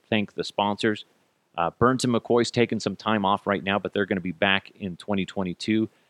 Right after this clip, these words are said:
Thank you so much to Burns and McCoy. You guys were my first sponsor, and you will always be close to my heart.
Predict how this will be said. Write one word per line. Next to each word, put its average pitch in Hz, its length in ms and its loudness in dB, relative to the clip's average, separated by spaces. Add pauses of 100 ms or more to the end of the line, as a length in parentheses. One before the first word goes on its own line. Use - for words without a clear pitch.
(160)
Thank 120 220 2
you 113 80 0
so - 120 0
much 98 220 0
to 90 80 -8
Burns 92 320 -2
and 82 80 -8
McCoy. 80 400 -8
You 87 100 -10
guys 95 300 0
were 92 140 -2
my 82 140 -4
first 107 280 -2
sponsor, 98 520 -2
and 90 280 -8
you 87 140 -6
will 87 240 -4
always 110 340 2
be 92 160 -6
close 92 360 -2
to 90 100 -12
my 82 100 -8
heart. 87 360 -2